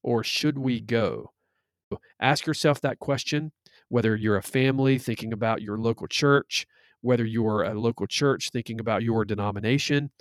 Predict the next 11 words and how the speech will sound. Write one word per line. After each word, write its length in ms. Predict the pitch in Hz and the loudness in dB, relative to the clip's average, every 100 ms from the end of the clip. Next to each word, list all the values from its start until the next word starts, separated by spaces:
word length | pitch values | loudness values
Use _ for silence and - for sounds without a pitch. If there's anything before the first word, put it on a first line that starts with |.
| - _ _ _ | -20 _ _ _
should 280 | - - 131 | -6 -2 0
you 100 | 143 | 0
stay 320 | - - 139 | 0 0 2
or 80 | 135 | 2
should 220 | - 139 | 0 -2
you 140 | 135 123 | -2 -4
go? 420 | 101 92 87 - _ _ _ | -2 -2 -6 -10 _ _ _
And 260 | - 113 113 | -6 -4 -4
use 420 | 110 135 175 131 | -4 -2 0 2
your 240 | 135 143 135 | 4 4 2
time 600 | - 151 135 87 73 | -2 -2 -2 -2 -6